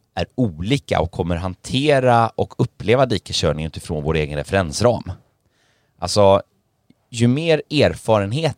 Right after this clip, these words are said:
du generellt sett har, ju mer utmaningar och problem du har upplevt, desto mindre kommer du uppleva att de är allvarliga, så att säga, så de kommer liksom minska i, i storlek och omfattning.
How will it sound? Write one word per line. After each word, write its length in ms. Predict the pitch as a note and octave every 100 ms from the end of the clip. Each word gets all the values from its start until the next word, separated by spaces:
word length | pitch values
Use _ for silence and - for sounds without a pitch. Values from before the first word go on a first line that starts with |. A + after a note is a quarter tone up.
| -
du 140 | G2+ F2
generellt 420 | F#2 F2 E2+ -
sett 240 | - E2+
har, 600 | - - - - - G2 -
ju 140 | F#2
mer 360 | G#2 B2+ B2+ A#2 _ _ -
utmaningar 1080 | C3 G#2 - - G#2+ B2 A#2 A2 G#2 E2+ D#2+
och 220 | - - -
problem 440 | F2 - G#2+ E2+
du 80 | E2+
har 120 | F2+
upplevt, 720 | A2+ - - B2+ - - - - _ _ _ _ _ _ _ _ -
desto 580 | G#2+ - - G#2+ G#2 - _ _ _
mindre 680 | F#2 G#2+ C#3 C3 A2 G2 F#2
kommer 300 | F#2+ F2 E2
du 80 |
uppleva 840 | F2+ - _ C#2 D#2 D2+ D2+ D#2 D2+ _ _ _ _ _ _
att 140 | -
de 180 | F2 D#2
är 120 | D#2
allvarliga, 640 | - G2 D#2 E2 B2+ A2+
så 80 | F#2+
att 80 | F2
säga, 100 | E2
så 120 | E2
de 340 | E2+ E2+ E2+ F2+
kommer 200 | F#2+ F2+
liksom 220 | F2+ F#2+
minska 360 | F#2+ D#2 -
i, 160 | F2+ B1+
i 60 | D#2+
storlek 400 | A2 D#2 D2+ G#2
och 60 |
omfattning. 480 | F2 - D2+ -